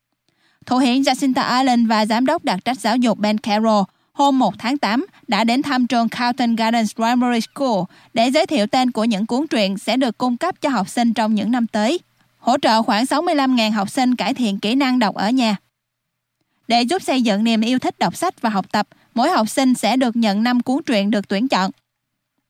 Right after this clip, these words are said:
Để đảm bảo tất cả học sinh nhỏ tuổi đều có thể thưởng thức các câu chuyện, những cuốn truyện cũng sẽ được xuất bản bằng chữ nổi, với hình ảnh minh họa xúc giác từ Trung tâm Nguồn lực Tầm nhìn Toàn tiểu bang, hỗ trợ các học sinh khiếm thị hoặc có thị lực kém.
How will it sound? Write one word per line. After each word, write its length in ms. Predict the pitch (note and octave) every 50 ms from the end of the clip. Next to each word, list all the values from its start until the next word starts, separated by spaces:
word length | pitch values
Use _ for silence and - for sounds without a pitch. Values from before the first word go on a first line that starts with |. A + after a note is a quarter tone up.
| _ _
Để 200 | - A#3+ A3+ C4
đảm 180 | C4+ A#3 B3 A#3
bảo 200 | - G3 G#3 C4+
tất 200 | - G4 G#4 -
cả 100 | C4+ C4
học 180 | C#4+ B3 A#3
sinh 200 | - - B3+ B3
nhỏ 180 | A#3+ G#3+ E3+ A#3+
tuổi 320 | - B3 G3+ F3 A3 D#4+
đều 220 | D4 C4+ B3+ A#3 A3+
có 180 | - C4 D4
thể 220 | D#4+ - B3 F#3+ B3
thưởng 220 | - A3+ G3+ G#3+
thức 180 | - D4+ F#4 - _
các 180 | - C#4 E4 -
câu 180 | C4+ B3+ A3+
chuyện, 280 | A3+ - G3+ G3 F#3+ - - _ _ _ _ _ _
những 220 | - A#3+ A#3+ C4+
cuốn 180 | C4 D#4+ E4+ F4+
truyện 260 | - D#4+ A#3 F#3+ G3 - - - _
cũng 200 | - B3 B3 C#4
sẽ 140 | C#4 C#4 B3+
được 200 | C#4 C#4+ A#3 A3
xuất 220 | - F#4+ G#4 -
bản 260 | C#4+ A3 D#3 E3+ B3+ D4+
bằng 180 | C4+ G#3 G#3
chữ 180 | G3+ G#3 G#3 A#3+
nổi, 300 | C4 A3+ D#3 D#3 C4 F#4 - _ _ _ _
với 160 | - B3+ E4 F#4+
hình 200 | F4+ D4+ A#3+ A#3
ảnh 180 | F#3+ F3 A#3+
minh 180 | E4+ E4+ D4 C4
họa 320 | A#3 A#3+ A3 F3+ F3+ F#3
xúc 200 | G#3+ E4 F4 -
giác 320 | - D#4 D4 F4+ F#4 - _
từ 160 | - E4+ -
Trung 260 | - B3 B3 B3 A#3
tâm 200 | - A#3+ A#3+ A#3+
Nguồn 180 | A3+ A3 G#3 G3+
lực 220 | G#3 G3+ - _
Tầm 160 | - A3+ A3+
nhìn 280 | A3 G#3+ G#3+ G#3 G#3 G3+
Toàn 220 | - A3 G#3 G#3
tiểu 180 | - G#3 G3+ B3+
bang, 220 | - B3 A#3+ A#3 G3 - _ _ _
hỗ 180 | _ - B3 D#4
trợ 240 | - B3+ A3 G3 G#3
các 180 | - D#4 F4+
học 160 | E4+ C4+ G3+ G#3
sinh 220 | - B3 A#3 A3+
khiếm 220 | A3+ C4 B3+ D4+
thị 220 | F4+ D#4 A3+ F3 F#3
hoặc 220 | A3+ A#3+ G#3+ - -
có 160 | - G#3 B3
thị 160 | - - A3+
lực 240 | G3 G#3+ F#3 - _
kém. 180 | - G3 G#3+